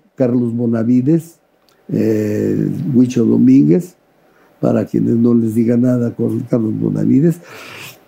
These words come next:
<clears throat> Entonces, estar en una obra con estos cuatro monstruos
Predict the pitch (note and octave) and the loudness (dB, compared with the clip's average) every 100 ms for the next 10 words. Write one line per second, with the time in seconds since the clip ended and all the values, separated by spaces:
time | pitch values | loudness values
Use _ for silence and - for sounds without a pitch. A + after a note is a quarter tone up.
0 | _ - A3 - E3+ - D3 C#3+ E3 D3+ | _ -4 -2 0 0 0 0 2 0 -2
1 | C#3 C#3 F3+ G3 D#3+ E3 E3 D3+ C#3+ C#3+ | -6 -4 -2 0 2 2 2 0 -2 -4
2 | A#2+ B2 C3+ C#3+ - C#3 - C#3 C3+ C3 | -4 -2 0 -2 -4 -8 -2 -2 0 -2
3 | B2 C3 B2+ C3+ C3 B2 - C3+ C3+ | -2 0 0 0 0 -2 -4 -4 -4